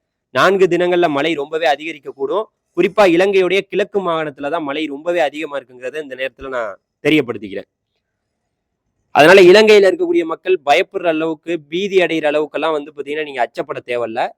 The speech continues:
ஏன்னா அந்த லெவலுக்கு ஒண்ணும் பாத்தீங்கன்னா பயப்பட வேணாம். அது ஒண்ணும் அப்படிப்பட்ட ஒரு தீவிரமான ஒரு புயலோ,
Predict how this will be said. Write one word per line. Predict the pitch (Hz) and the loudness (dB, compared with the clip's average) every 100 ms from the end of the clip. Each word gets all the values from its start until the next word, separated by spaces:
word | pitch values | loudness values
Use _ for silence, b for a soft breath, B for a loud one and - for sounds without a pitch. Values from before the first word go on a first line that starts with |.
| _ _ | _ _
ஏன்னா | 127 151 | -2 0
அந்த | 135 143 175 | 0 0 0
லெவலுக்கு | 180 190 185 | 0 -2 -2
ஒண்ணும் | 175 165 170 | -2 -4 -8
பாத்தீங்கன்னா | 147 151 160 | -12 -12 -6
பயப்பட | 131 143 139 | -4 -4 -4
வேணாம். | 120 120 - _ | -6 -8 -12 _
அது | 117 123 | -6 -2
ஒண்ணும் | 135 156 143 | -2 0 0
அப்படிப்பட்ட | - 180 185 175 165 165 | -2 -2 -2 -2 0 2
ஒரு | 151 143 139 123 | 2 0 0 -2
தீவிரமான | - 180 185 175 165 170 | 0 2 4 2 0 0
ஒரு | 165 147 127 | 0 -2 -4
புயலோ, | 151 165 151 | 0 2 2